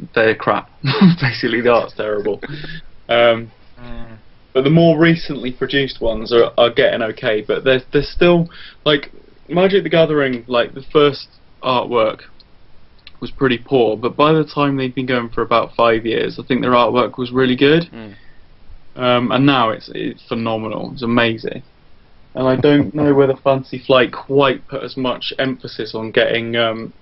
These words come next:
Speaker 1: the best artist they can. I just, I
Speaker 2: To
Speaker 1: don't
Speaker 2: be
Speaker 1: know if it's
Speaker 2: honest,
Speaker 1: such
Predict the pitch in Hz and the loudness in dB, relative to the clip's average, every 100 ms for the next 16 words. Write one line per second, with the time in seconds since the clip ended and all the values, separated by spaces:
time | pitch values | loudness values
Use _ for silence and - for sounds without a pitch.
0 | - 139 127 120 - 120 117 123 - 123 | -12 -6 -2 -2 0 0 0 -4 -6 -6
1 | 123 127 123 135 143 - 135 139 - - | -4 -2 0 0 -4 -12 -10 -8 -2 0
2 | 170 135 180 180 185 175 147 139 107 | 2 2 2 4 2 2 -2 -4 -8